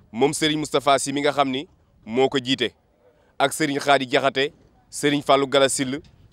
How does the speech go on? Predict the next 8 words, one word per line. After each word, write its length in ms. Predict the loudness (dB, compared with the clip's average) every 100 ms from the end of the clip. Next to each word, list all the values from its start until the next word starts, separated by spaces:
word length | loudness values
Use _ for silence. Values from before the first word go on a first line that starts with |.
| _
ak 140 | 0 0 2
presse 260 | 2 2
bépp, 220 | 0 -2 -2 _ _ _ _ -8
moo 180 | 0 2
xam 180 | 2 -2
site 200 | -4 -4
internet 420 | -2 -2 -2 -2
yi, 160 | -4